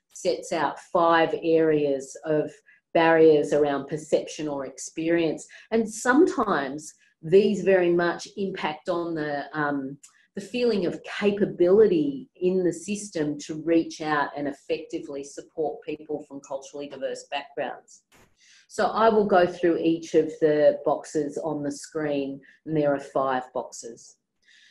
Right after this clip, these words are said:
So firstly, barriers service providers ex-, perceive or experience.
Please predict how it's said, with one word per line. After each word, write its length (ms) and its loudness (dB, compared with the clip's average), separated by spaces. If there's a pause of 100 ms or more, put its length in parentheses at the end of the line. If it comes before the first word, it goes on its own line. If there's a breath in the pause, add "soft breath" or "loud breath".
So 220 2
firstly, 680 6
barriers 560 4
service 320 -6
providers 840 0
ex-, 300 -14 (480)
perceive 500 -4
or 140 6
experience. 960 -2